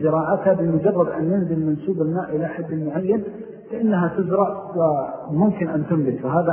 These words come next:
أمر معروف. فهل إذا أجرها في حال غمرها بالماء يكون من الغرر؟ فيه تفصيل. فإن كان انحسار الماء، لاحظ هناك جلب الماء، إن كان انحسار الماء غالبا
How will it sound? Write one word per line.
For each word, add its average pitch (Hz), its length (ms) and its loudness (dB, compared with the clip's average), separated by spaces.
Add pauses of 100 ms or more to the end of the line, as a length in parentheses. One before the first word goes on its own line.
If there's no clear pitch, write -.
أمر 180 200 0
معروف. 170 300 2 (760)
فهل 185 300 4
إذا 196 400 4
أجرها 151 720 0
في 135 120 -4
حال 202 460 2
غمرها 180 580 2
بالماء 156 300 0 (600)
يكون 170 440 0
من 151 80 2
الغرر؟ 151 500 2 (340)
فيه 160 280 0
تفصيل. - 460 -6 (560)
فإن 151 200 2
كان 185 280 4
انحسار 180 540 2
الماء، 160 280 2 (180)
لاحظ 156 300 0
هناك 185 400 0
جلب 196 220 4
الماء، 147 280 0 (540)
إن 127 80 2
كان 196 260 4
انحسار 196 560 2
الماء 180 320 2
غالبا 151 500 2